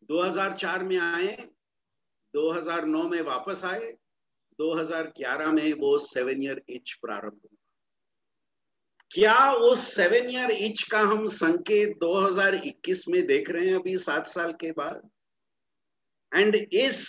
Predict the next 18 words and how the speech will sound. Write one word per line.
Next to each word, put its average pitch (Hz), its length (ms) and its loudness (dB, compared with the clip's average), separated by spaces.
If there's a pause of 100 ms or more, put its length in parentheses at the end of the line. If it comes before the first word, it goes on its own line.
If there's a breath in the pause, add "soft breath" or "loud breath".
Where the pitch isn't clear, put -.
seven 214 320 4
year 254 180 0
इच 202 280 -2
की 226 180 -8
जो 208 180 4
चर्चा 196 400 0
लोग 190 320 -2
कर 160 160 0
रहे 185 180 4
हैं, 175 180 2
दो 202 160 4
संदर्भ 214 500 -2
में 127 120 -4
कर 110 120 -12
रहे - 140 -18
हैं। - 40 -20 (2000)
एक 196 380 6
ये 226 340 -4